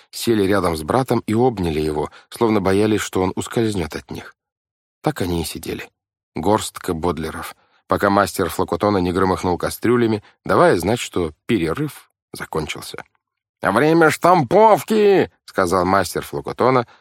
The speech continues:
откидывая с глаз космы седого парика. "Всем выстроиться в шеренгу для штамповки! А ты, — добавил он, указывая рукой на Клауса, — ты, счастливчик Лилипут, будешь управлять станком!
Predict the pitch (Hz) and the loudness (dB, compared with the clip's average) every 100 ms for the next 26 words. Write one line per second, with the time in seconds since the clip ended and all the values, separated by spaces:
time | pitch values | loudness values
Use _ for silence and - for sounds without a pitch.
0 | _ 87 85 190 170 143 117 90 78 98 | _ -2 0 0 2 4 4 2 0 0
1 | 110 - - 92 85 95 90 - 87 78 | 0 -4 0 0 0 -4 -4 -4 -4 -2
2 | 73 78 - 80 78 - - - _ _ | -4 -4 -4 -6 -6 -8 -8 -8 _ _
3 | _ _ - - 175 214 202 208 196 - | _ _ -14 -4 4 6 6 4 4 4
4 | 208 160 185 175 - 185 196 180 165 160 | 4 4 2 2 2 4 6 6 4 4
5 | 170 - - 160 143 165 139 113 92 - | 4 4 4 2 4 4 4 0 -2 -6
6 | _ - 113 110 - 220 180 - _ _ | _ 0 0 2 0 4 2 0 _ _
7 | - - 98 98 90 92 98 104 82 85 | -6 -2 2 2 4 2 0 0 0 0
8 | 95 107 87 92 107 76 - - - - | 0 0 -2 -2 0 -2 -4 -12 -14 -2
9 | 226 233 101 _ _ _ - 143 131 160 | 0 2 2 _ _ _ -4 -2 0 2
10 | 147 - 127 107 135 160 147 147 92 98 | 2 0 -2 2 2 2 2 2 2 2
11 | 170 175 - 175 147 165 175 180 135 - | 4 4 4 4 6 6 6 4 4 4
12 | 165 160 185 127 | 4 6 4 4